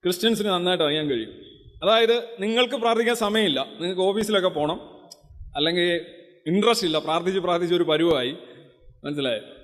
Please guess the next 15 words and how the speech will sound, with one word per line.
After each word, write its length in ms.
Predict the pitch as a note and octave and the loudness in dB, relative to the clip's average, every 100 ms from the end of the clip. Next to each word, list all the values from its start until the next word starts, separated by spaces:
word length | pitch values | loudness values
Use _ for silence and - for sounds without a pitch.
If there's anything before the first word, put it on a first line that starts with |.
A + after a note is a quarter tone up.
| - | -2
അപ്പോൾ 340 | F3+ A3 A3+ A3 | 2 4 4 2
നിങ്ങൾ 200 | G#3+ A3 | 2 2
കരുതും, 260 | G#3 G3 | 2 0
"ഞാൻ 280 | F#3 G#3+ B3 | 0 0 0
ഈ 60 | B3 | 0
പ്രാർത്ഥിച്ചോണ്ട്, 600 | G3 G3 G3 G3 G3+ G#3 G#3 - - - _ _ | 0 0 2 0 0 0 -8 -14 -20 -20 _ _
പ്രാർത്ഥിക്കുന്നതുകൊണ്ടായിരിക്കും 800 | F#3+ F#3 F#3 G3 F#3 E3+ E3+ F3+ | -2 0 0 0 2 2 2 -2
ശരിക്കും 300 | F3 D#3+ E3+ | -6 -6 -4
നടക്കാത്തത്, 480 | D3 C#3+ D#3 C3 G#2+ - - _ _ F#3 | -4 -2 -2 -2 -12 -18 -20 _ _ -2
എന്നേക്കാൾ 300 | A3+ A#3 B3 | 0 2 2
കുറച്ചുകൂടെ 720 | A3+ G3+ A#3 A3+ G#3+ G3 - - G3 | 0 0 2 4 2 -2 -14 -6 0
കഴിവും 280 | G3 G#3+ | 2 4
യോഗ്യതയൊക്കെ 520 | G#3+ F#3+ G3 G3+ G3 F#3+ | 4 4 4 2 0 0
ഉള്ള 100 | F3 | 0
ആളുകളുണ്ടാവും 580 | E3+ F3 D#3 D3+ C#3 | 2 0 0 0 0